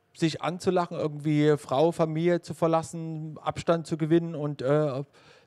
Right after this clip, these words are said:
da noch mal was machen, auch wenn die vielleicht auch dann keine Oligarchennichte ist, weil sie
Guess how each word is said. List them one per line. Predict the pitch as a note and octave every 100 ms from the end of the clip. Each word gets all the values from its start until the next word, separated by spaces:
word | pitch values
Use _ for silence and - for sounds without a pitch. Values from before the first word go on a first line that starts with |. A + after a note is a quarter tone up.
| _ _
da | C3 D3+
noch | G3+ F#3
mal | F#3+ F#3
was | F#3
machen, | F#3+ E3+
auch | - F3+ D#3+
wenn | F#3 E3+
die | F3+
vielleicht | D#3+ F3 E3+ D#3+
auch | D3
dann | E3 D#3+
keine | D3+ D#3+ D#3 D#3
Oligarchennichte | C3+ C#3+ C#3+ C3+ D3 D3+ D3+ D3 D3
ist, | E3+
weil | D#3 C#3
sie | C#3